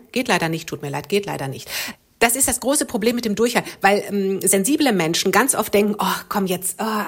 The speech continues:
jetzt sag ich einmal, na, ich vergeb mir ja nichts. Ach, das eine Wochenende ist doch scheißegal." Ähm, das ist so eine Haltung, "Ach komm, aber geht an deine Ressourcen."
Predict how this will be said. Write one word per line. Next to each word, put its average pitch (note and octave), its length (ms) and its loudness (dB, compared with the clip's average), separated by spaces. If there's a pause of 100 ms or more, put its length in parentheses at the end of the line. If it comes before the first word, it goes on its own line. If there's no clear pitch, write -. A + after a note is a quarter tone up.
(180)
jetzt A3 160 -2
sag A#3+ 100 4
ich A#3 120 -2
einmal, A3 200 6
na, F#3+ 380 2
ich G#3+ 240 -6
vergeb C#4 320 2
mir A3+ 100 8
ja F3 120 4
nichts. D#3+ 220 0
Ach, A#3+ 140 0
das A#3 300 0
eine G3+ 320 2
Wochenende F3 500 0
ist - 220 0
doch F3 100 -4
scheißegal." D3+ 600 -4 (300)
Ähm, G3 240 2
das A3+ 200 4
ist C#4 160 2
so C4 80 6
eine A3 180 4
Haltung, A#3+ 440 4 (180)
"Ach A3+ 180 2
komm, D#3+ 240 -2 (240)
aber G3+ 400 0 (300)
geht G#3+ 220 4
an F#3+ 120 4
deine A3+ 320 2
Ressourcen." - 720 -4